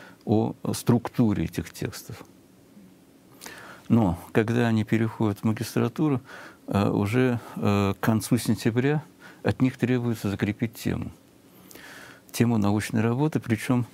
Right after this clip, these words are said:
э, в тех директивах, которые у нас спускаются, там сказано, что, э, магистерская работа — это должна быть научным исследованием. И возникает вопрос,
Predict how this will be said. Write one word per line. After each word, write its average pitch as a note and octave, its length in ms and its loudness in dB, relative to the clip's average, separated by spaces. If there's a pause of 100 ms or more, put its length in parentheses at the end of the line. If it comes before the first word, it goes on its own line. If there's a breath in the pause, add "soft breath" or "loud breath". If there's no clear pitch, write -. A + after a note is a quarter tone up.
(280 loud breath)
э, F#2 500 2 (200 loud breath)
в G2 420 -4
тех - 320 0
директивах, G#2+ 500 2
которые G#2 300 -2
у G2+ 40 0
нас F#2+ 160 -2 (220)
спускаются, C3+ 760 -2 (360 loud breath)
там G2 120 2
сказано, F#2+ 420 0
что, F#2 320 0 (480 loud breath)
э, F2+ 500 0 (160)
магистерская G2+ 720 0
работа — B2 560 0
это - 160 -2 (160)
должна A2 380 2
быть A2+ 180 -2
научным A2 560 2
исследованием. - 680 -2 (1160 loud breath)
И A2+ 80 4
возникает B2+ 480 2
вопрос, C#3 520 0